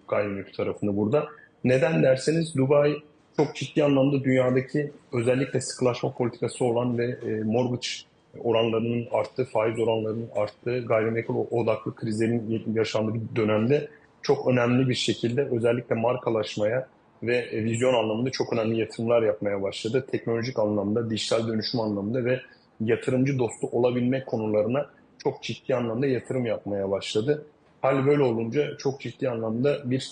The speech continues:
yatırım ortamı oluşmaya başladı. Yani hem üretimi destekledi hem satın alma süreçlerini çok ciddi anlamda destekledi. Bunu da çok ciddi anlamda markalaşma konularının yatırım yaparak, e, desteklemeye başladı. Kira getiri oranları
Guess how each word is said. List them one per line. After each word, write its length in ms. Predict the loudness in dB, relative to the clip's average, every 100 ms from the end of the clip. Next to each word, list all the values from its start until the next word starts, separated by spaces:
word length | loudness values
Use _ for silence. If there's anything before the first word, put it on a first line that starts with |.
| -2
yatırım 400 | 0 0 0 2
ortamı 340 | 0 0 -4 -6 -6
oluşmaya 520 | -4 -4 -2 0 2
başladı. 600 | 0 0 -2 2 2 0 -14 _
Yani 280 | 2 2 2
hem 260 | 0 -2 -2
üretimi 420 | -2 -2 -2 -2
destekledi 640 | -2 -4 -8 -6 -4 -4 -2
hem 260 | -2 -2 -4
satın 300 | -6 -2 0
alma 240 | 0 -2
süreçlerini 680 | -2 -2 -2 -2 0 0 0 -8 -20 _
çok 240 | -4 -2
ciddi 240 | -4 -2 0
anlamda 300 | 2 2 2
destekledi. 580 | 0 -2 -2 0 2
Bunu 220 | 2 2 4
da 180 | 2 0 -14 _ -2
çok 200 | -2 -2
ciddi 260 | -4 0
anlamda 380 | 0 0 0 2
markalaşma 680 | 2 2 2 0 -2 -2 -4
konularının 580 | -4 -2 0 0 -2 -2 -2
yatırım 420 | -2 -2 -2 -2 -6 -10 -2 0
yaparak, 380 | 0 2 2 0 -4 -20 _ -2
e, 200 | 0 2
desteklemeye 640 | 0 -2 0 2 2 4
başladı. 400 | 2 0 -2 -2
Kira 260 | 0 2
getiri 300 | 4 2 0
oranları 580 | 0 2 0 0 0 -2